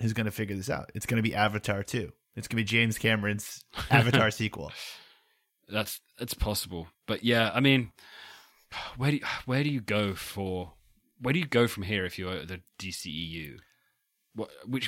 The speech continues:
Speaker 2: which one of these are you accepting as canon?
Speaker 1: I, I straight up have no idea. I don't know what you would even do as a D C fan. Like,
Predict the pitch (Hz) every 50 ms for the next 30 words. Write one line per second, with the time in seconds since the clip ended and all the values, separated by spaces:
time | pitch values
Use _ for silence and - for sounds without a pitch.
0 | - - 104 117 127 117 - - - - 117 113 123 123 123 117 92 117 113 110
1 | 95 92 98 101 - - - 107 90 - - 101 98 90 - - - 107 98 85
2 | 76 64 - _ _ _ _ _ _ _ _ _ _ _ _ _ - 127 135 147
3 | 151 147 143 123 - _ _ - 127 123 - - 147 139 135 131 - 127 107 -
4 | 113 107 107 104 101 104 101 90 85 - - 107 127 127 151 160 170 160 170 160
5 | 160 156 160 160 156 135 104 135 143 139 135 156 156 156 156 151 156 143 156 156
6 | 147 151 143 135 147 156 143 - 160 147 - - - - 165 190 233 214 120 80
7 | - - - 110 123 120 120 110 -